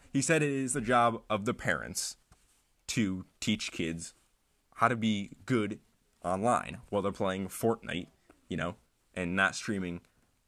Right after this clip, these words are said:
toxic things into the chat. So he has gone against the trends, and he's really stood up for it, uh, amazingly, in a way with a huge following, in a way that most people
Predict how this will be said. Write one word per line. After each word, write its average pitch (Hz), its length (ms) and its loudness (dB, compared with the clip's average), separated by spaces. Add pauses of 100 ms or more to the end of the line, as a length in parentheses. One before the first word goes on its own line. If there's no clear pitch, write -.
(260)
toxic 101 380 0
things 85 340 -4
into 87 160 -6
the 101 80 -6
chat. - 280 0 (580)
So 165 140 4
he 220 140 4
has 196 100 2
gone 123 200 2
against 104 220 -2
the 110 60 -4
trends, - 420 -8 (400)
and 107 360 2
he's 120 240 2
really 123 180 2
stood 131 220 2
up 185 120 2
for 76 160 -6
it, - 60 -8 (340)
uh, 101 160 0
amazingly, 101 540 -2 (320)
in 107 380 0 (160)
a 110 60 2
way 123 420 2 (240)
with 120 100 -4
a - 20 -6
huge 170 200 0
following, 69 420 -4 (160)
in 131 60 2
a 143 60 4
way 180 140 4
that 131 120 2
most 156 200 2
people 120 380 0